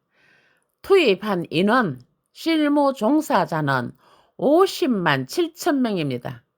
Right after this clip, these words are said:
여기에서 선관위 직원도 있고, 사전 투표 종사자들도 있고, 선거일 투표할 때 참관인도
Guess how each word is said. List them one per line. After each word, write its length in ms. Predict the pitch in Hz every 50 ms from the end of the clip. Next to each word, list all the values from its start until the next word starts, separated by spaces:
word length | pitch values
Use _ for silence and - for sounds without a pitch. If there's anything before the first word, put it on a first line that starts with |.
| _ _ _ _ _ _ _ _ _ - -
여기에서 800 | 208 302 302 311 233 214 214 190 - - 285 302 311 320 - _ _ _ _ _ _
선관위 560 | - - - 180 175 160 175 170 160 156 151
직원도 460 | 147 - 196 240 262 262 254 233 220
있고, 640 | 196 202 208 - - - 185 185 185 190 202 208 - _ _ _ _ _ _ _ _
사전 500 | _ - - 240 233 233 190 202 180 160
투표 300 | 151 - 262 - - 214
종사자들도 800 | 202 208 202 208 233 - 240 208 202 190 190 202 196 180 - 175
있고, 520 | 123 208 226 _ - 185 180 185 196 196 _ _ _ _ _ _
선거일 580 | - - 294 294 294 285 262 233 196 175 180
투표할 520 | - 339 339 - - 277 208 175 143 139 -
때 280 | - 131 123 127 127 - _ _ _ _ _ _ _ _
참관인도 720 | - - 320 349 330 311 254 202 175 156 151 143 143